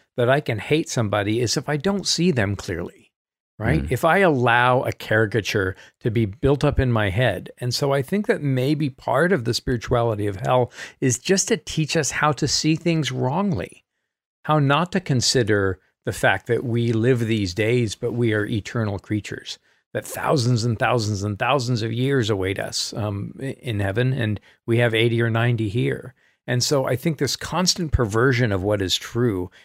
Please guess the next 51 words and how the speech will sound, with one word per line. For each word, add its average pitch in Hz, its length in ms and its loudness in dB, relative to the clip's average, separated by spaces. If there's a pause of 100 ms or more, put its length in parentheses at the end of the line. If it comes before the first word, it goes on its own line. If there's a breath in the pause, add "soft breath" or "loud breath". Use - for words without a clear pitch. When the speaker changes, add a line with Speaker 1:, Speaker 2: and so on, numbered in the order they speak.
(120 soft breath)
Speaker 1:
and 113 100 -4
to 107 100 0
twist - 540 0
our 131 140 4
view 120 440 2
of 104 160 -2 (120)
anything 135 520 2
true - 440 -6 (280 soft breath)
and 113 120 -2
to 107 80 -2
try 110 460 0
to 123 200 -2
make 117 300 0
it 104 120 0
into 127 460 0
some 127 320 0
kind 135 240 -2
of 101 140 -4
caricature, 117 580 -4 (300 loud breath)
I 127 80 0
think 196 240 0
that - 180 -4
that's 131 320 -2
the - 100 0
work 95 240 -2
of 98 100 -2
the 95 140 -6
enemy. 104 340 0
Now, 110 140 -2
I 180 60 0
don't 214 160 -2
see - 160 -2
a 87 60 0
demon 113 340 0
under 98 240 0
every 95 280 -4
bush, - 460 -4 (520 soft breath)
but 123 120 0
I 123 80 4
think 131 260 -2
the 131 180 -4
enemy 127 320 2
is 107 100 -2
trying 127 380 -2
to 123 100 -2
help 143 300 -2
us 131 160 -4
to 107 100 -4
not 120 420 0
see 104 280 -4
clearly. 101 500 -2